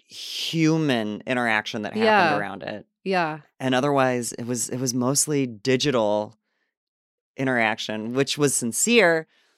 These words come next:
Speaker 1: but there is that
Speaker 2: Doesn't
Speaker 1: aspect
Speaker 2: feel
Speaker 1: of,
Speaker 2: the
Speaker 1: "Can I
Speaker 2: same.
Speaker 1: get, ah, I would love to see your eyeballs." Like, I
Speaker 2: Yeah,
Speaker 1: would love
Speaker 2: yeah.
Speaker 1: to really, I don't know. And I'm
Speaker 2: Totally.
Speaker 1: complaining about something that's a complete luxury, and I'm not, I don't
Speaker 2: No,
Speaker 1: mean
Speaker 2: but
Speaker 1: to
Speaker 2: it's
Speaker 1: be
Speaker 2: interesting to
Speaker 1: complaining.
Speaker 2: know. I don't see it as you're complaining. I think you're just comparing,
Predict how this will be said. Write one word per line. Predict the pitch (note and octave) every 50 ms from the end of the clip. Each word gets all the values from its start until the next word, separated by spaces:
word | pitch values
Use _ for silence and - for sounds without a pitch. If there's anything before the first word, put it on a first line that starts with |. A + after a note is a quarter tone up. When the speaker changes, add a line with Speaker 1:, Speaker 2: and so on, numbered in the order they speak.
| _ _ _ _
Speaker 1:
but | - C3+ -
there | D3 C#3
is | C#3 C3+
that | B2+ B2+ A#2+ A#2
Speaker 2:
Doesn't | G#3 G3 G3 G3
Speaker 1:
aspect | C#3+ C3
Speaker 2:
feel | - F#3 F3 F3
Speaker 1:
of, | E3 D#3+
Speaker 2:
the | -
Speaker 1:
"Can | E3+ E3+ E3
I | E3 D#3
Speaker 2:
same. | C3
Speaker 1:
get, | D#3 E3 -
ah, | - D3 D3+ C3+ A#2 A2 A2+
I | A2+
would | B2 B2+ B2
love | C#3 D3 -
to | -
see | G#2 - - C3+
your | A2+ G2 F#2+
eyeballs." | A2+ A#2+ A2 - - - - - -
Like, | G3 G#3+ G3+ F3+ F3+
I | F3 E3
Speaker 2:
Yeah, | D#3+ D#3+
Speaker 1:
would | D#3+
love | C3+ C3+ F3+
Speaker 2:
yeah. | F3 E3+ E3 E3 D#3+ D#3 D3+ D#3
Speaker 1:
to | D3+ A2+ A2+ A#2
really, | C3 C#3 C3+ C3 B2 A#2+ A#2 A2+ A2 A2 A2+ A#2 _ _ _ _ _ _ _ _ _ _ _ -
I | F3+
don't | F#3+ F#3 D3+
know. | C#3 D3 D#3
And | D#3 F#3+
I'm | G3
Speaker 2:
Totally. | G3 - - -
Speaker 1:
complaining | D#4+ A#3 F3 E3+ - A#3
about | G3 E3+ - -
something | - F#3 F3 E3+
that's | F3 E3 -
a |
complete | - F#3+ F3 - G3+ G3
luxury, | C3 D3 E3+ F3 - - F3+ D#3+ D3+ D3 D3 -
and | - E3+ E3+
I'm | E3 E3 E3+ F3+ F3+
not, | F3+ F3+ F3+ C#3+ -
I | D3 E3+
don't | D#3+ C#3+ F3 F3
Speaker 2:
No, | D#4+ F4
Speaker 1:
mean | F#4 F4
Speaker 2:
but | C#4
Speaker 1:
to | C4+
Speaker 2:
it's | C4+ C4+
Speaker 1:
be | D4 C#4+
Speaker 2:
interesting | D4+ - G4+ F#4+ - C#4 C#4 C4 C4
to | A#3+
Speaker 1:
complaining. | A3+ G#3 G#3+
Speaker 2:
know. | G#3 G3 F#3+ -
I | C4+ F4
don't | A4+ B4+ -
see | - C#4 A#3
it | G3 F#3
as | F#3 F3
you're | F3+ F3
complaining. | F3+ F3 - F#3 F#3 F#3+ F#3 F3
I | E3+ E3+
think | - F#3 F3 F3
you're | F#3 F3+
just | F3 F3 E3+ - -
comparing, | - - F3+ E3+ - F3+ E3 F3 F3+ E3+ E3 E3 D#3+ D#3+ D#3+ -